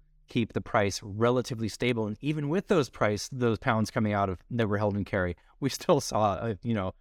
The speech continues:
a fifteen dollar jump in the price. So there's, you know, there's these unique elements in the market that are important to understand. It's like, where do these pounds come from? Well, that's where they came from.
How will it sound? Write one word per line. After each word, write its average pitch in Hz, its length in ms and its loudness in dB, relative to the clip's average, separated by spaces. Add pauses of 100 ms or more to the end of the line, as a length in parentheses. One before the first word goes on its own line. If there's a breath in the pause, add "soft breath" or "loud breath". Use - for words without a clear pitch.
(140)
a 117 80 -4
fifteen 113 400 0
dollar 92 260 2
jump 92 260 -2
in 95 60 -2
the 90 80 -2
price. 87 280 -2
So 95 300 -2 (580)
there's, 143 320 2
you 151 80 0
know, 147 120 4
there's 135 260 0
these 127 220 -2
unique 156 300 -2
elements 127 340 2
in 120 60 -2
the 113 40 2
market 117 240 4
that 107 100 0
are 107 40 0
important 110 360 0
to - 40 -6
understand. 104 380 0
It's 104 80 -2
like, 101 140 -2
where 92 140 0
do 98 40 -2
these 110 100 -4
pounds 135 300 -2
come 170 160 2
from? 95 220 -2
Well, 110 240 0
that's 107 360 2
where 104 120 0
they 90 100 0
came 80 240 -4
from. - 160 -12